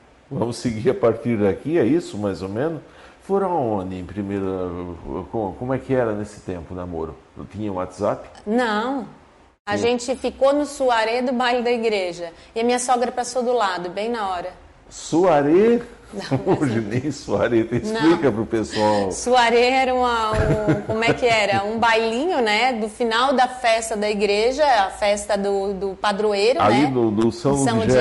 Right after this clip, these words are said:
Speaker 2: Ludgero, que acontece no final da festa, ali, esse domingo à tarde.
Speaker 1: E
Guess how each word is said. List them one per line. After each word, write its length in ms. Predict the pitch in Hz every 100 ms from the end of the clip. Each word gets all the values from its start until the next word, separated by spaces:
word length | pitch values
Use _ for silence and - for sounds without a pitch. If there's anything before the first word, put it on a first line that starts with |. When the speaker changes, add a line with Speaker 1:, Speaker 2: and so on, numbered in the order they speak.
| 208 220 269
Speaker 2:
Ludgero, 80 | 339 - - - - -
que 160 | 233
acontece 760 | 233 240 240 240 214 220 226 254
no 80 | 240
final 340 | 247 226 226
da 140 | 226
festa, 500 | 226 233 220 262 269 220
ali, 140 | 240
esse 160 | 233 214
domingo 400 | 202 220 240 208
à 40 |
tarde. 640 | 202 202 185 220 226 165 170
Speaker 1:
E 220 | 170